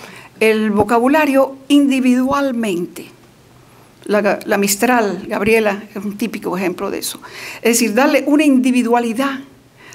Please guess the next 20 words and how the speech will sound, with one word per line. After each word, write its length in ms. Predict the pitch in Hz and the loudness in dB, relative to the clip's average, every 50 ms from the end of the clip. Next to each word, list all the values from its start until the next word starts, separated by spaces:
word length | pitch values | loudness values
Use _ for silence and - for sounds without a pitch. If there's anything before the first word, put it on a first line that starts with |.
| - | -6
a 120 | - - - | -2 -2 0
la 120 | 190 190 | 0 0
poesía. 480 | 190 - 180 180 - - 208 - - 185 | -2 -2 -4 -2 -4 -4 -4 -2 -2 0
Lo 100 | 202 202 | 2 2
demás 300 | 202 208 220 240 269 285 | 2 2 2 0 0 0
sería, 560 | 285 - 247 220 226 247 240 233 247 254 254 - - - - - - - - - - - - - - - - - - - - | -2 -2 -2 -2 0 0 2 2 0 0 -2 -6 -12 -20 -20 -20 -20 -20 -20 -20 -16 -12 -12 -12 -10 -12 -14 -18 -20 -6 -2
pues, 480 | 226 220 220 - - - - - - - - - - - - - - - - _ - - | -2 0 0 0 -4 -4 -6 -8 -12 -14 -20 -20 -20 -20 -20 -20 -20 -20 -20 _ -14 -8
reunir 640 | - 220 226 220 220 233 285 302 285 269 269 262 262 254 220 - - - _ - - - - | -2 0 2 2 4 4 4 4 2 2 -2 -6 -10 -14 -16 -18 -20 -16 _ -14 -14 -10 -4
la 140 | 220 214 | -2 0
misión 360 | 214 214 208 - 247 247 240 233 | 0 0 0 2 2 2 2 2
de 120 | 220 214 | 0 0
la 100 | 165 170 | 0 -2
ciencia, 600 | - - - 226 202 185 170 - - - - - - - - - - - - - - - - - | -2 -2 0 0 0 0 0 -2 -4 -6 -8 -12 -16 -20 -20 -20 -20 -20 -20 -20 -20 -20 -8 -4
que 80 | - 208 | -4 -4
es 80 | - | -2
conectar 720 | - 208 202 214 202 - - - 214 190 190 180 180 180 180 - - - - - - - - - - - - - _ _ - - - - - - - - - - - - - | 0 0 0 0 -2 -4 -4 -2 0 0 0 0 -2 -6 -8 -14 -18 -20 -20 -16 -16 -18 -18 -18 -20 -20 -20 -20 _ _ -20 -20 -20 -20 -20 -20 -20 -18 -18 -18 -20 -20 -6
las 240 | - 196 190 180 180 | -2 0 0 0 0
cosas 480 | - 220 208 208 208 208 190 202 - - - | 2 2 2 4 4 2 0 0 -2 -2 0
entre 340 | 202 196 185 - - 202 | 0 0 0 2 2 2
ellos. 420 | 196 190 - - 160 - - - | 4 2 2 0 -4 -6 -8 -10